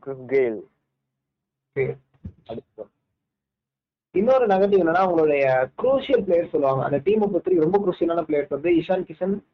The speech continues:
Speaker 2: பொலார்டு, சூரியகுமார் யாதவ். இவங்க மூணு பேரோட ஃபார்ம் வந்து இப்ப கேள்விக்குறியா இருக்கு. ஏன்னா, இது அவங்களோட பிச்சோட தான் என்னன்னு தெரியல. இதுக்கப்புறம் டெல்லியில விளையாடும் போது தெரிஞ்சிடும் அது பிச்சோட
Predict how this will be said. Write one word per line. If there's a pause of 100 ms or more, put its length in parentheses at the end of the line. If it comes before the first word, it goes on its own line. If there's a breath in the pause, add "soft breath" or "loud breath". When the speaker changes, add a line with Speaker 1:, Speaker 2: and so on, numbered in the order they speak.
(220)
Speaker 2:
பொலார்டு,
சூரியகுமார்
யாதவ்.
இவங்க
மூணு
பேரோட
ஃபார்ம்
வந்து
இப்ப
கேள்விக்குறியா
இருக்கு. (920)
ஏன்னா,
இது
அவங்களோட (100)
பிச்சோட
தான்
என்னன்னு
தெரியல.
இதுக்கப்புறம்
டெல்லியில
விளையாடும்
போது
தெரிஞ்சிடும்
அது
பிச்சோட